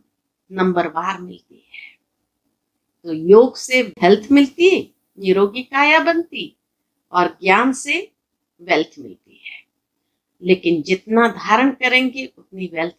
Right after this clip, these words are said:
बढ़ेगी, कम धारण करेंगे तो उतना बाबा कहे wealth भी कम नंबरवार मिलती है। सजाएं आदि खाकर जाय पद पाते हैं।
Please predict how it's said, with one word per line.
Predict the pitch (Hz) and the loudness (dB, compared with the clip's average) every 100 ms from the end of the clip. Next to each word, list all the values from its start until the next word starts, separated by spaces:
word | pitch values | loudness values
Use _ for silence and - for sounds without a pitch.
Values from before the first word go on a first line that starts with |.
| _ | _
बढ़ेगी, | 165 160 208 214 302 349 _ _ _ _ _ _ _ _ _ - | -10 -4 -4 -4 -8 -10 _ _ _ _ _ _ _ _ _ 2
कम | 349 349 | 8 8
धारण | 262 233 208 202 | 8 2 0 -2
करेंगे | 175 170 175 190 208 | -4 -2 -2 -4 -10
तो | 175 | -12
उतना | 160 180 190 190 | -14 -16 -8 -8
बाबा | 170 160 160 | -6 -8 -10
कहे | 160 - 214 220 262 _ _ _ _ | -18 -18 -8 -8 -8 _ _ _ _
wealth | 156 180 196 196 | -2 2 2 0
भी | 170 214 226 | -10 -6 -6
कम | _ 170 180 196 208 _ _ - | _ -2 -2 -4 -12 _ _ -14
नंबरवार | 170 170 160 156 160 180 185 | -8 -6 -6 -8 -6 -6 -6
मिलती | 180 170 _ _ | -14 -14 _ _
है। | - - - _ _ _ _ _ _ _ _ _ _ _ | -18 -18 -20 _ _ _ _ _ _ _ _ _ _ _
सजाएं | - 226 208 240 269 269 - | 0 4 6 6 6 4 0
आदि | 196 185 180 - | -6 -4 -8 -8
खाकर | - 202 220 - 233 233 | -2 0 0 -6 -10 -10
जाय | - 185 175 185 | -2 2 4 2
पद | - 180 180 - | -2 -6 -6 -16
पाते | 160 _ - | -20 _ -20
हैं। | - - | -20 -20